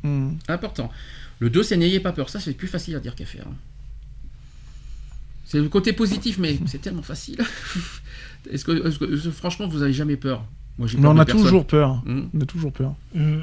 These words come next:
Speaker 1: Après, on le fait plus ou moins voir.
Speaker 2: Le troisième conseil, c'est dites-le autre-, euh, faites-le autrement. C'est-à-dire, ce n'est pas parce qu'il y a des millions de personnes qui agissent, euh, qui agissent de la même manière qu'il s'agit de la même, la meilleure approche possible. Ça veut dire, c'est pas parce qu'il y a des gens qui font ça qu'il faut les
Speaker 1: C'est ça,
Speaker 2: re-, qu'il
Speaker 1: voilà,
Speaker 2: faut les
Speaker 1: c'est ça.
Speaker 2: ressembler.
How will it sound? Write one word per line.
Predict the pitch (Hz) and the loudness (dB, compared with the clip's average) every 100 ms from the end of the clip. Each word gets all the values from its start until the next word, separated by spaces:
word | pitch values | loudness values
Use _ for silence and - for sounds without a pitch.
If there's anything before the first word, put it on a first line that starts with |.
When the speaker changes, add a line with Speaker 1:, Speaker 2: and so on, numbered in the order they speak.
| - | -6
Speaker 1:
Après, | - 160 | 2 4
on | |
le | 139 | 6
fait | - 147 | 6 6
plus | 139 135 | 6 6
ou | 135 | 8
moins | 156 | 6
voir. | 147 120 120 - - - - - - - - - - | 4 2 -2 -8 -14 -14 -14 -14 -14 -14 -14 -12 2
Speaker 2:
Le | 156 | 4
troisième | 165 214 214 214 202 | 6 4 4 4 2
conseil, | 196 226 240 | 0 0 2
c'est | 170 160 | 2 2
dites-le | 151 202 233 | 0 -2 0
autre-, | 214 160 | 0 2
euh, | 147 | 0
faites-le | - 196 - | 2 0 2
autrement. | 226 - 165 | 0 0 -2
C'est-à-dire, | 160 143 160 151 | 0 0 0 0
ce | 151 | 2
n'est | 160 | 2
pas | 214 | 2
parce | 208 175 - | 0 -2 0
qu'il | 180 147 | 0 2
y | 143 | 2
a | |
des | 139 | 2
millions | 156 170 165 | 2 2 2
de | |
personnes | 165 - 170 | 0 0 0
qui | 156 | 2
agissent, | 147 170 - | 2 0 0
euh, | 139 - 131 123 | 0 2 0 0
qui | 147 | 2
agissent | 139 165 - | 2 2 2
de | |
la | 123 | 2
même | 147 185 | 4 2
manière | 156 170 214 | 2 2 0
qu'il | 185 | 0
s'agit | 156 160 | 0 0
de | 165 | 2
la | |
même, | 160 180 | 2 2
la | 165 135 139 | 2 2 4
meilleure | 143 175 | 4 2
approche | 165 - 170 | 0 -2 -4
possible. | 147 113 | -4 -4
Ça | 117 | -2
veut | 127 | -2
dire, | 120 | 0
c'est | 120 | 0
pas | 151 | 0
parce | 147 | -2
qu'il | - | -2
y | 123 | -2
a | 120 | 0
des | |
gens | 123 131 | -2 -4
qui | 110 | -6
font | 107 | -8
ça | - 185 196 - | -2 0 -2 -4
qu'il | 131 | -6
faut | 127 | -2
les | 123 | 2
Speaker 1:
C'est | 139 | 4
ça, | 131 139 | 6 6
Speaker 2:
re-, | |
qu'il | 127 | 4
Speaker 1:
voilà, | 131 131 | 4 4
Speaker 2:
faut | |
les | 143 | 4
Speaker 1:
c'est | |
ça. | 165 | 4
Speaker 2:
ressembler. | 165 156 143 180 | 4 4 6 4